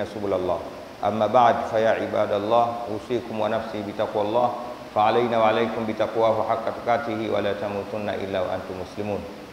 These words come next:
Ndugu zangu Waislamu, tunamshukuru tena Allah subhanahu wa ta'ala, lakini pia tunamswalia kipenzi chake na kipenzi chetu, mtume wake wa mwisho, bwana wetu Muhammad sallallahu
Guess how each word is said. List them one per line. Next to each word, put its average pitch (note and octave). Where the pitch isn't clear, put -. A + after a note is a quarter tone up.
Ndugu A2+
zangu A#2+
Waislamu, A#2+
tunamshukuru A2+
tena A2+
Allah G#2+
subhanahu G#2+
wa G#2
ta'ala, A#2+
lakini G#2+
pia A#2
tunamswalia A2
kipenzi G#2
chake A#2
na G#2+
kipenzi G2+
chetu, A2+
mtume G#2
wake G#2+
wa G2+
mwisho, A2
bwana G#2
wetu A2
Muhammad A#2+
sallallahu G#2+